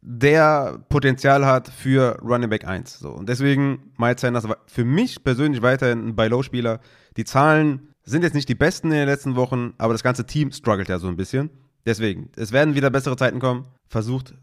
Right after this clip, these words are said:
Miles Sanders zu bekommen. Dann gehen wir zu den Indianapolis Colts. Matt Ryan mit einer annehmbaren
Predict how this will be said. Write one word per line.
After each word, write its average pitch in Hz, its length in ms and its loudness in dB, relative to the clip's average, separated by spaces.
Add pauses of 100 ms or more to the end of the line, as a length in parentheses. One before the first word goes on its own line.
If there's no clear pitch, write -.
(240)
Miles 110 240 0
Sanders 101 480 -6 (240)
zu - 120 -14
bekommen. - 200 -14 (240)
Dann 202 160 6
gehen 220 100 -2
wir 147 140 0
zu 214 240 -4
den 170 260 2
Indianapolis 160 1040 0 (100)
Colts. - 540 0 (220)
Matt 156 200 2
Ryan 233 240 4
mit 202 120 -2
einer 160 460 0 (240)
annehmbaren 180 1200 0